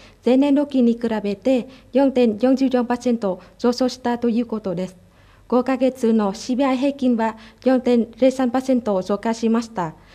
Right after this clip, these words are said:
前年比では十一品目のうち十品目が上昇し、一品目が低下しました。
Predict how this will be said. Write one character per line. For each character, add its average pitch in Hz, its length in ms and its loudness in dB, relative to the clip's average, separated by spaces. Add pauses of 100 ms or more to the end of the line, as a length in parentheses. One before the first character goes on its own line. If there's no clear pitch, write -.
(180)
前 262 100 4
年 262 220 4
比 262 120 2
で 185 160 -2
は 180 220 -4 (240)
十 269 200 2
一 247 280 2
品 294 160 4
目 294 260 -2
の 190 200 0
う 196 100 -2
ち 202 260 -2 (240)
十 285 180 2
品 285 120 4
目 285 300 0
が 185 200 -2
上 208 140 -4
昇 233 180 -2
し、 220 320 -4 (280)
一 247 260 0
品 311 160 4
目 311 260 0
が 180 220 -2
低 240 220 -2
下 240 120 -4
し 233 160 -4
ま 233 120 0
し 240 80 -10
た。 156 240 -8